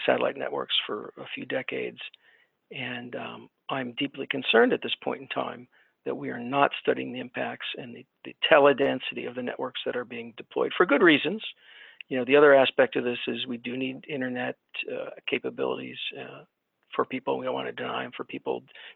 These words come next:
just based on their location on the planet, but we do need to have a much, much more, uh, effectively studied, uh, um, understanding of what the impacts are. This is ready, fire, aim right now. It's not ready, aim,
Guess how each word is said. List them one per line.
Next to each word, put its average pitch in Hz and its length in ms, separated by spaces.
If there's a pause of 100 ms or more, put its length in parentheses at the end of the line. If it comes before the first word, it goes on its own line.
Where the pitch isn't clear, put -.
just - 180
based 131 240
on 123 100
their 123 140
location 123 520
on 113 200
the 110 80
planet, 123 420 (600)
but 127 240
we 139 160
do 131 260
need 120 240
to 160 80
have - 340
a - 100
much, 131 420 (140)
much 120 200 (100)
more, 131 260 (560)
uh, 160 200
effectively 135 640
studied, - 360 (720)
uh, - 800
um, 123 140 (100)
understanding 127 680
of 117 80 (360)
what 127 200
the 127 120
impacts - 480
are. - 240 (520)
This 143 160
is 127 140
ready, 123 260 (100)
fire, 127 260
aim 131 240
right 143 180
now. 170 360
It's - 180
not - 220
ready, 220 240
aim, 110 180